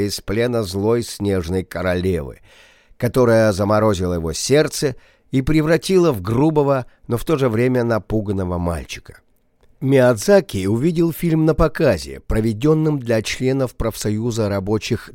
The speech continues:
Тоэй, когда он все еще сомневался в выборе карьеры и собственных художественных возможностях. После просмотра "Снежной королевы" он вернул себе веру в анимацию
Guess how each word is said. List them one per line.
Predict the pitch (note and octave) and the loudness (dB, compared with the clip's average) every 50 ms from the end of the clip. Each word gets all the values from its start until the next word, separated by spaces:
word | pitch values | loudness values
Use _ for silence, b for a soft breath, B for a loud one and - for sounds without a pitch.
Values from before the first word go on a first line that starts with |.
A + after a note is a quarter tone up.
| - _ | -12 _
Тоэй, | - D3 C#3 C3 A#2 F2 C2+ B1+ A#1 G#1 G1+ - _ _ _ _ b b b b b b | 2 2 4 4 4 2 -2 -6 -12 -16 -20 -20 _ _ _ _ b b b b b b
когда | b - G2 G2 G#2 A2+ G#2+ | b -6 -4 0 0 2 2
он | G#2 G2 | 0 -2
все | - - - D3 D3+ | -4 -6 -4 -2 0
еще | D#3 D#3 C3 - D3+ C#3 | 0 0 -2 -2 -4 -4
сомневался | - - C#3 C3 C3 C#3 C#3 C#3 C#3+ C#3 A2+ F#2 E2+ - - F2+ F2+ | -4 -4 -2 -2 0 0 0 0 0 0 0 -2 -4 -6 -8 -8 -6
в | E2 | -4
выборе | F2+ A2+ G#2 F#2 F#2+ G2 F2+ | -4 -4 -2 -2 -2 -4 -4
карьеры | - - F2 F2 E2+ F2 G#2+ C#3 D3+ D3+ D3+ D3 | -6 -6 -6 -6 -4 -4 -2 -2 -2 0 0 0
и | C#3+ - - D3+ C3+ | -2 -2 -2 -4 -4
собственных | - - - - D#3 C3+ - - - C#3 C#3 C#3 C#3+ C3 - - B B | -4 -4 -4 -4 -4 -4 -6 -8 -6 -4 -2 0 0 -2 -4 -6 B B
художественных | B - - C3+ A#2 A2 A2 A#2 G2+ G2+ F#2 - - G2+ G2 G2+ F2+ - | B -4 -2 -2 0 0 0 0 0 -2 -6 -8 -8 -8 -6 -6 -6 -6
возможностях. | F2+ F#2 E2+ F2 F2+ F2+ D#2+ C#2 C2+ C2 B1 - - - - - - _ _ _ _ _ _ _ _ _ _ _ _ _ _ _ _ _ _ - - | -4 -6 -4 -4 -4 -4 -4 -6 -8 -12 -16 -16 -18 -20 -20 -20 -20 _ _ _ _ _ _ _ _ _ _ _ _ _ _ _ _ _ _ -8 -2
После | - C3 C#3 B2 - C3+ B2+ | 0 0 0 0 0 -2 -2
просмотра | G2+ - A#2 A2+ - - A2+ A2+ B2 B2+ - G#2+ G#2 G#2 | -2 0 -2 -2 -2 -2 -2 0 0 0 0 -2 -4 -4
"Снежной | - - G2+ G#2+ A2+ A2+ F2+ F#2+ G2 F2+ | -4 -4 -2 -2 0 -2 -2 -2 -4 -4
королевы" | - - F#2+ F2+ F#2 F#2+ A2+ D3 D#3 C3 F#2+ D#2+ B1+ A1+ - b b b b b b b b b b | -4 -4 -4 -2 -2 0 0 2 2 2 0 -2 -6 -10 -16 b b b b b b b b b b
он | - C#3+ D#3 | 0 2 2
вернул | D#3+ D3+ D#3+ D#3+ D#3+ D#3 D#3+ D#3 C#3 | 4 4 2 2 4 4 4 4 4
себе | - - B2 A2+ A2+ A2 | 2 0 -2 0 0 0
веру | G#2+ A2+ A#2 A2 G2+ F#2+ | 2 2 2 2 2 0
в | F2+ | -2
анимацию | F#2 F#2 F#2+ G2 A#2 C#3 D#3+ D#3 - - F3+ F3 F3 F3 | -2 -2 0 0 2 0 0 0 -2 -2 0 2 2 0